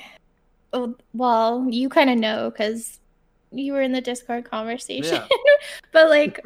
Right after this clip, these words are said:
Speaker 2: <laughs>
Speaker 1: when it, when the f-, trailer started playing and I wasn't even sure what it was yet, I'm like, "Oh my God, just what we need, another <laughs> song."
Speaker 2: Yeah.
Speaker 1: <laughs>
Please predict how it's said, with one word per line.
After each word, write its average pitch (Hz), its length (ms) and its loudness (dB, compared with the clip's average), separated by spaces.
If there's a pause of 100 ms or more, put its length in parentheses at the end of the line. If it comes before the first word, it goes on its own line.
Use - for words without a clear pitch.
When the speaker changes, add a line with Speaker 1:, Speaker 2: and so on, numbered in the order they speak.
(180)
Speaker 2:
<laughs> - 180 -20
Speaker 1:
when 285 260 0
it, 277 140 -4
when 302 200 0
the 311 80 2
f-, - 300 -10
trailer 294 400 2
started 247 320 0
playing 233 280 0
and 220 80 -4
I 233 40 -6
wasn't 233 340 -4
even 240 220 -6
sure 233 200 -8
what 233 120 -6
it - 100 -8
was - 320 -10
yet, - 340 -10
I'm 277 140 -14
like, 277 220 -12
"Oh 262 60 -6
my 247 180 -2
God, 247 360 -10
just - 180 -10
what 254 120 -6
we 269 80 0
need, 254 300 2
another 254 280 0
<laughs> - 120 4
song." - 500 0 (100)
Speaker 2:
Yeah. 208 580 0
Speaker 1:
<laughs> - 40 -20